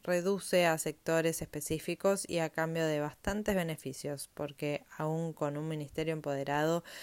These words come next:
lo de la correlación de fuerzas sigue rigiendo y sometiendo a todos.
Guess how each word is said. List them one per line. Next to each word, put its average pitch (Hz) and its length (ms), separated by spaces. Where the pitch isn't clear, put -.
lo 165 100
de 156 180
la 151 240
correlación 151 840
de 151 100
fuerzas 160 840
sigue 196 380
rigiendo 165 760
y 175 140
sometiendo 151 640
a 147 100
todos. 143 540